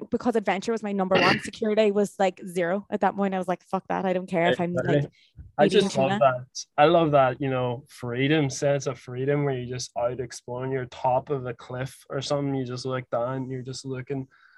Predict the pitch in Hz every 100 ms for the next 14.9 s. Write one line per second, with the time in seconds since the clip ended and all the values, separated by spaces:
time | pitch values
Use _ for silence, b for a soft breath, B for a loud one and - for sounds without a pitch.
0 | b _ 139 127 - 135 135 131 127 131
1 | 139 135 131 131 - _ - 139 131 143
2 | 131 127 131 131 131 131 - - 123 135
3 | 147 143 139 131 127 123 123 - - 135
4 | 123 139 127 113 127 127 131 135 131 131
5 | 131 135 135 131 135 127 b b b -
6 | 202 196 139 123 123 - 127 120 117 -
7 | 120 127 143 127 135 147 151 139 139 131
8 | 131 131 143 139 131 123 131 135 143 147
9 | 143 131 135 131 139 135 139 135 131 b
10 | b b - 139 127 - - _ - 143
11 | 156 147 147 139 131 127 - 143 135 147
12 | 165 156 - 123 120 131 147 151 - -
13 | 123 117 120 120 123 127 117 113 - 127
14 | 127 123 123 120 117 117 127 117